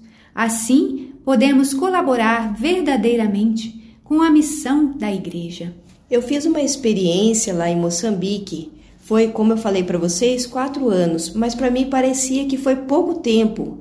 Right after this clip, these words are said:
Speaker 2: Então eu partilhei com um padre missionário, que eu estava um pouco sentida, parecia que eu não fiz nada lá, né, em Moçambique.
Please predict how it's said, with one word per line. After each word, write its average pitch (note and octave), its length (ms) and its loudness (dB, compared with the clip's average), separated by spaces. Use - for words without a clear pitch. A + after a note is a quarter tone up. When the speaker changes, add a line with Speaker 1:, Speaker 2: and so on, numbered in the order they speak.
Speaker 2:
Então A#3 320 -2
eu C#4 80 -2
partilhei C4 580 2
com C4 140 -2
um C4+ 100 -4
padre G#3+ 440 0
missionário, F3 840 -2
que - 120 -4
eu A3+ 80 2
estava C#4 280 -2
um - 80 -8
pouco B3+ 220 0
sentida, B3+ 480 0
parecia G#3 460 -2
que B3+ 100 -6
eu C4 60 0
não C4 100 -2
fiz D4 220 -2
nada A#3+ 420 0
lá, E3 240 -2
né, E3 120 -2
em B3 180 0
Moçambique. F3 840 -4